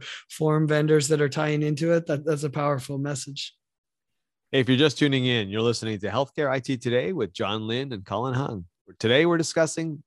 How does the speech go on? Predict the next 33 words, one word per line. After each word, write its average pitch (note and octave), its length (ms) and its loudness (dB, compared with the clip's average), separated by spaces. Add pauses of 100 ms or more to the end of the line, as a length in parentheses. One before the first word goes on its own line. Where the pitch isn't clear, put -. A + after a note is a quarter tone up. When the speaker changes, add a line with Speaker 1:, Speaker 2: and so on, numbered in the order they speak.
(140)
Speaker 2:
Vive C3 400 0
twenty C3 400 -2
twenty-two C3+ 880 -2
and G#2 180 -6
hims D#3+ 500 -2 (120)
twenty F#2+ 200 -6
twenty-two. F2 540 -4 (340)
What B2+ 160 0
went C3 140 2
on A#2+ 140 2
at A2 60 -4
the A2+ 100 0
conferences? G2+ 540 -6
What G2+ 140 -4
were G#2 140 -2
the F#2+ 80 -2
themes? F#2 460 -8 (380)
And E2+ 160 -12
what F#2 240 -10
did E2+ 120 -12
we E2+ 140 -10
think? E2 460 -14 (340)
John, B2+ 160 2
I, B2+ 240 -2
you, B2 260 -4
you B2 120 -2
missed E3 160 4
sort D#3+ 140 4
of A#2+ 40 2
the A2+ 60 2
biggest C3+ 320 2
announcement, F2 400 -10
John. F2 340 -10